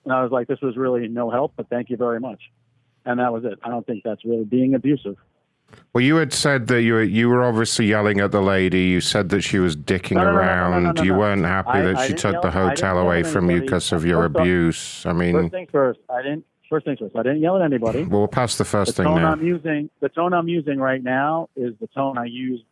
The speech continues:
Speaker 1: throughout my whole conversation
Speaker 2: Right, that
Speaker 1: with
Speaker 2: might explain it.
Speaker 1: woman.
Speaker 2: That might explain it. Okay.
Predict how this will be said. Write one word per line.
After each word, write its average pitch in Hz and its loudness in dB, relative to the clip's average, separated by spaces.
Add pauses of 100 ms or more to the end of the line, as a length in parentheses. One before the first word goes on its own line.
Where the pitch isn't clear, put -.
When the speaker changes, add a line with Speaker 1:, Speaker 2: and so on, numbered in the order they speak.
Speaker 1:
throughout 120 0
my 113 -4
whole 143 0
conversation 127 -2
Speaker 2:
Right, 90 0
that 104 0
Speaker 1:
with 95 2
Speaker 2:
might 95 2
explain 87 0
it. 80 0
Speaker 1:
woman. 123 -14 (160)
Speaker 2:
That 101 0
might 95 2
explain 80 -2
it. - -2
Okay. 90 -2